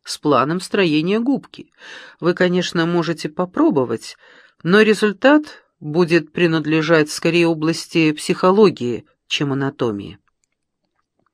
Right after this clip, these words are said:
Чтобы должным образом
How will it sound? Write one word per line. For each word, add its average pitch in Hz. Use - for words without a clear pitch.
Чтобы 175
должным 175
образом 143